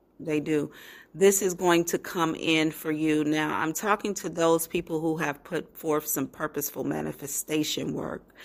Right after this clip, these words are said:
Not those who are just worrying about it, but those people who have actually, like, put in some work and some prayers.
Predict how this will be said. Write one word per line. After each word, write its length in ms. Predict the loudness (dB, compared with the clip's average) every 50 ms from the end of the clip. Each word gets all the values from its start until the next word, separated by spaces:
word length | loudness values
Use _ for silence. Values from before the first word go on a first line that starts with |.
| -18 -16 -16 -16 -16 -16 -18 -18 _ -2
Not 400 | 4 6 6 8 8 6 4 2
those 280 | 0 2 2 2 0 -2
who 120 | -2 -2
are 80 | -2 0
just 260 | -2 -4 -6 -6 -8
worrying 600 | -4 0 2 2 4 4 2 0 0 -2 -2 -2
about 320 | -4 -2 -2 0 0 0
it, 120 | 0 -2 -2
but 160 | -4 -4 -2
those 300 | -2 0 0 0 0 -2
people 280 | -2 -4 -2 -2 -2
who 100 | 0 2
have 180 | 2 0 0 -2
actually, 760 | -4 -2 0 0 0 0 -4 -4 -4 -2 0 2 2 2 2 0
like, 340 | 0 0 -2 -4 -6 -6
put 220 | -4 -2 0 2 2
in 220 | 2 2 2 0
some 280 | 0 -2 -2 -2 0 2
work 300 | 4 4 4 4 2 0
and 120 | -4 -4
some 180 | -4 -8 -10 -10
prayers. 800 | -8 -4 0 2 2 4 4 2 2 0 -2 -4 -6 -8 -10